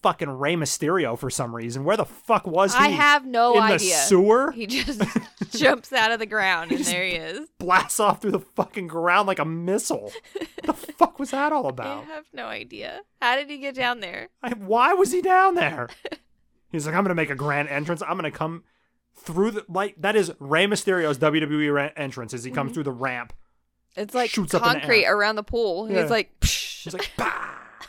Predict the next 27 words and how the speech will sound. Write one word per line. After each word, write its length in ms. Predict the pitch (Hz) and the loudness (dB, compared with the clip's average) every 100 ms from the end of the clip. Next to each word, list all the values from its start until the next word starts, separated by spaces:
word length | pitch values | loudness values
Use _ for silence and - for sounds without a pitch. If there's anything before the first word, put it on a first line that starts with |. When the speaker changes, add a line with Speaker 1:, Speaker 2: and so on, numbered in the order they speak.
| - | -16
Speaker 1:
<laughs> 840 | 359 _ - _ _ _ _ _ - | -16 _ -20 _ _ _ _ _ 0
Ha 180 | 294 233 | 2 4
ha! 540 | 226 196 165 127 110 127 | 4 4 2 -2 -8 -12
Like, 240 | 139 147 | -20 -10
what 120 | 247 311 | -10 -8
the 60 | |
fuck 380 | - - 254 - | -10 -6 -6 -6
was 160 | 175 147 | -8 -4
that? 540 | 190 269 151 107 - _ - - | -2 -2 -2 -6 -12 _ -20 -20
Speaker 2:
Yeah, 140 | 254 _ _ 147 | -20 _ _ -10
Speaker 1:
I 60 | |
Speaker 2:
it 20 | |
Speaker 1:
was 60 | 165 | -8
Speaker 2:
was 80 | 180 | -4
Speaker 1:
just 20 | |
Speaker 2:
real 80 | 190 170 160 | -4 -2 -4
Speaker 1:
waiting 160 | 151 - _ _ - | -6 -12 _ _ -2
for 140 | - 349 | 2 2
Speaker 2:
dumb. 20 | |
Speaker 1:
it. 80 | 277 277 240 | 2 -2 0
Booyaka, 840 | 349 339 302 302 262 226 453 349 427 427 - 403 _ - _ _ _ _ _ _ _ _ _ _ | 2 2 0 0 4 6 6 6 0 -6 -10 -18 _ -20 _ _ _ _ _ _ _ _ _ _
booyaka! 100 | - | -18
Speaker 2:
<laughs> 0 | - - - - _ - | -16 -16 -20 -20 _ -4
Six 240 | 320 - | -4 -2
one 380 | 330 311 311 269 | -6 -6 -8 -8
nine. 460 | 302 - 330 330 | -4 -4 -6 -12
Speaker 1:
<laughs> 60 | - | -14